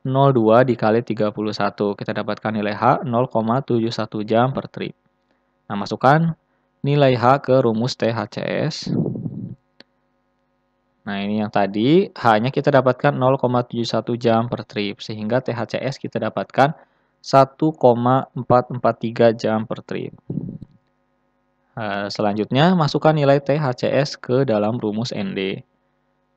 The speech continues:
Ini rumus N D-nya atau jumlah ritasi per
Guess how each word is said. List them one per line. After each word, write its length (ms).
Ini 240
rumus 320
N 160
D-nya 560
atau 240
jumlah 240
ritasi 480
per 80